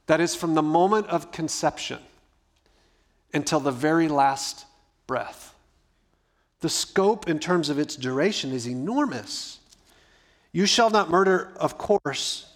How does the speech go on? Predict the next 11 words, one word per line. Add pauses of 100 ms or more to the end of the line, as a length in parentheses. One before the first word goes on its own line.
(140)
means
abortion (320)
and
euthanasia (920)
are
off
the
table
for
consideration. (1300)
Why?